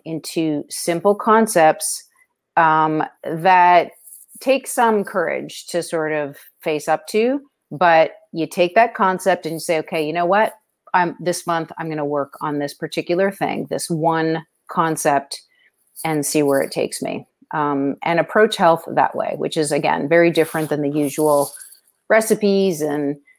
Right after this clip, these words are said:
workouts. And, I mean, you can get all that stuff all day long. And yet we have a fifteen billion dollar a year health industry that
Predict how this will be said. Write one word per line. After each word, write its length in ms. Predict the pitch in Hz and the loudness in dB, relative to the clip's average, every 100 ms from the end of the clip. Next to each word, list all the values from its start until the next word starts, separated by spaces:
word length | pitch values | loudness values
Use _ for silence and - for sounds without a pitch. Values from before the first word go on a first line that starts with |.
| _ - | _ 2
workouts. 680 | 233 226 202 185 190 190 151 | 2 6 6 8 6 4 -4
And, 380 | 143 - 139 - | -4 -4 -8 -4
I 60 | 196 | 0
mean, 340 | 196 190 175 | 0 -2 -6
you 160 | - 240 | -4 -4
can 180 | 247 202 | -2 0
get 160 | 185 | 2
all 160 | 175 170 | 4 4
that 220 | 165 156 | 2 0
stuff 500 | - 170 156 156 - - | -2 2 2 0 -10 2
all 180 | 175 175 | 2 4
day 140 | 165 | 0
long. 380 | 147 - - 127 - | 0 -2 -6 -12 -8
And 180 | 165 | -6
yet 240 | 160 147 143 _ _ _ _ _ _ | -2 -2 -4 _ _ _ _ _ _
we 200 | 170 160 | -8 -6
have 140 | 160 147 | -2 -2
a 100 | 143 | -2
fifteen 460 | 160 156 - 151 | -4 -4 -6 -4
billion 340 | 151 147 147 147 | 0 0 -2 -2
dollar 300 | 143 143 143 | -2 0 0
a 80 | 143 | -2
year 400 | 143 139 151 - | 0 0 0 -4
health 280 | 156 143 147 | -2 -2 -2
industry 680 | 143 139 - 143 139 160 - | -4 -4 -6 -4 -2 -2 -2
that 360 | 156 143 - | 0 2 0